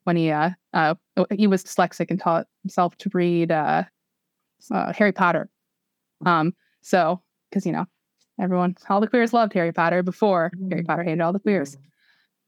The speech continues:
Speaker 1: That was also when I was banned from reading. That was the only book I wasn't allowed to read, Harry Potter, 'cause of the satanic influence that it was going to
Speaker 2: Oh,
Speaker 1: give.
Speaker 2: my God.
Speaker 1: But then my dad read it and he liked it, so fine.
Speaker 2: Oh, the tables have turned.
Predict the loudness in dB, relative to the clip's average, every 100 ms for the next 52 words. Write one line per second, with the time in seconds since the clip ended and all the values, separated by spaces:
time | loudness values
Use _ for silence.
0 | 0 2 2 2 2 0 0 -2 0 0
1 | 0 0 0 -2 -2 -4 0 2 2 2
2 | 2 2 2 2 2 0 -2 -4 -4 -4
3 | -4 0 2 2 0 0 -2 -2 -2 0
4 | 0 0 0 2 2 2 0 2 0 -2
5 | -4 0 0 2 -2 0 0 0 0 0
6 | 0 0 -2 -6 _ -20 -20 -20 -20 -18
7 | -14 -12 -8 0 0 0 _ _ _ _
8 | _ _ 0 2 2 2 0 -2 -2 -2
9 | -2 -4 -8 -8 -6 -2 -2 -2 _ _
10 | _ _ -4 -2 -2 -4 _ _ _ _
11 | -2 0 0 0 -2 0 0 2 0 0
12 | -4 _ -20 -20 -18 -18 -18 -20